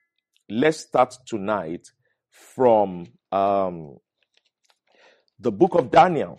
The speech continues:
Let's go back and, and talk about, um, Daniel and the three Hebrew boys. In Daniel chapter six, the Bible says here, we read these scriptures,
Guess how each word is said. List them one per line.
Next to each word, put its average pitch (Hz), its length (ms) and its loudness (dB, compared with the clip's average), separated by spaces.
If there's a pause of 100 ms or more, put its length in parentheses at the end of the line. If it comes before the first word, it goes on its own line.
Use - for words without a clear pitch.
(100)
Let's 139 200 0
go 156 240 2
back 123 480 2
and, 110 320 -6
and 107 220 -8
talk 135 220 -2
about, 98 440 0 (560)
um, 98 380 -4
Daniel 139 480 2
and 113 140 -2
the 107 80 -4
three 143 260 -10
Hebrew 123 400 -4
boys. 78 340 -10
In 104 140 -8
Daniel 139 380 2
chapter 95 340 -4
six, - 500 -6 (640)
the 107 120 -8
Bible 165 360 4
says 123 440 -2
here, 98 360 -6 (1200)
we 117 160 2
read 127 260 4
these 131 220 -2
scriptures, - 840 -4